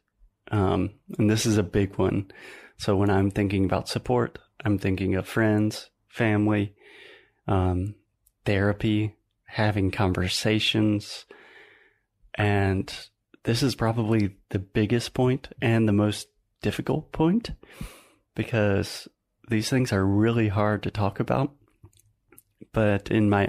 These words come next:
own experience, I've found that when I talk about them, it always helps. Sometimes it's really hard, and in the moment, <laughs> it will make me more anxious.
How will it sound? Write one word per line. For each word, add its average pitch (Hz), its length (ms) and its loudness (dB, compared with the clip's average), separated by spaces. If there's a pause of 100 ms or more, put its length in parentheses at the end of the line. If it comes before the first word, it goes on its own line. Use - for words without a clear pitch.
(120)
own 120 240 4
experience, 127 680 0 (720)
I've 113 200 0
found 110 360 2
that 101 280 -2 (380)
when 113 340 4
I 123 100 4
talk 110 240 -2
about 127 240 0
them, 143 360 0 (760)
it 127 160 4
always 98 360 2
helps. - 440 -6 (260)
Sometimes 110 480 0
it's 98 220 -4
really 107 280 4
hard, 117 500 0 (640)
and 101 580 0 (280)
in 113 140 4
the 104 60 4
moment, 110 600 2 (120)
<laughs> - 160 -20
it 113 360 0
will 107 80 4
make 101 260 2
me 107 100 4
more 104 380 2
anxious. 127 540 -2